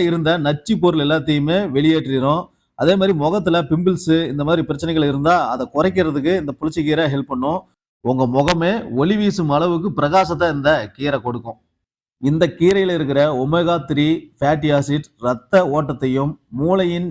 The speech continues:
நினைவுத்திறனையும் நல்லா வச்சிருக்கும். மீன்ல இருக்கும் சத்து புளிச்சக்கீரையில இருக்குதுன்னா அது எவ்வளவு விலை மதிப்பான கீரை அப்படிங்கிறத நீங்க புரிஞ்சுக்கணும். அதே மாதிரி பிளட் பிரஷர் கட்டுப்பாட்டுக்கு நாட்டு மருந்து தான் இந்த புளிச்சக்கீரை. பி பி அதிகமா இருக்கிறவங்க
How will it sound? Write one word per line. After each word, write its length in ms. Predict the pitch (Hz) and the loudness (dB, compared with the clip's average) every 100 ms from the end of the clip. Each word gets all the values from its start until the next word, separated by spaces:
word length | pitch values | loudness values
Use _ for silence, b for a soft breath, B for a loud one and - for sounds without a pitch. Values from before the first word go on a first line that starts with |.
| 131 | -4
நினைவுத்திறனையும் 760 | 156 180 175 143 139 135 165 | -2 -2 0 -2 -2 -2 -4
நல்லா 260 | 127 131 151 | -4 -2 0
வச்சிருக்கும். 480 | 131 131 120 135 165 - _ _ _ _ | -2 -6 -6 -4 -4 -8 _ _ _ _
மீன்ல 420 | 147 233 254 233 196 | 0 2 2 2 0
இருக்கும் 280 | 170 196 - | 0 -2 -2
சத்து 300 | 147 - 185 185 185 _ | -2 0 2 0 -4 _
புளிச்சக்கீரையில 600 | - 170 196 170 160 156 143 | -2 2 2 2 0 0 -2
இருக்குதுன்னா 440 | 135 135 131 143 156 - 123 | -2 -2 -2 -2 -4 -6 -4
அது 100 | 143 147 127 | -2 0 -2
எவ்வளவு 320 | 143 180 165 175 | 0 0 0 -2
விலை 180 | 127 170 | -2 0
மதிப்பான 540 | 180 165 170 165 160 - | 0 -2 -2 -2 -2 -2
கீரை 240 | 147 160 147 | 0 2 2
அப்படிங்கிறத 440 | 127 143 143 139 156 147 - 113 | -2 -2 0 2 2 0 -2 -8
நீங்க 300 | 135 156 127 117 | -2 0 0 -2
புரிஞ்சுக்கணும். 480 | 135 127 117 113 - _ _ _ _ | -6 -4 -6 -8 -12 _ _ _ _
அதே 160 | 120 190 | 2 4
மாதிரி 200 | 202 175 180 202 120 | 4 2 2 0 0
பிளட் 240 | 160 175 | 0 0
பிரஷர் 320 | - 202 202 170 | 0 0 0 0
கட்டுப்பாட்டுக்கு 600 | 160 160 160 151 151 170 202 127 | 0 0 0 0 0 0 0 0
நாட்டு 320 | 135 196 165 170 | 0 0 0 0
மருந்து 260 | 156 165 160 | 0 0 0
தான் 160 | 170 151 | 0 -2
இந்த 160 | 147 | -2
புளிச்சக்கீரை. 480 | 135 139 135 127 120 - _ _ _ _ | -4 -4 -6 -4 -6 -8 _ _ _ _
பி 160 | 131 214 226 | 2 2 4
பி 120 | 202 160 | 0 2
அதிகமா 320 | 160 180 175 | 0 0 0
இருக்கிறவங்க 480 | 160 147 147 139 135 | 0 0 -2 0 0